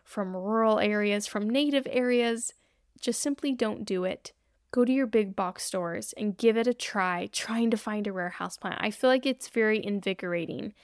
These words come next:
to be on the hunt or to go online and look around there for a rare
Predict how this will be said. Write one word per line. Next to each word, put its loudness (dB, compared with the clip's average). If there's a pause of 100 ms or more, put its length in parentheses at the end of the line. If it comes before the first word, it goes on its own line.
(200)
to -10
be -4 (120)
on -2
the 0
hunt -6 (240)
or 6
to 2
go 6
online 2
and -2
look 0
around 0
there 0
for -2
a -2
rare -4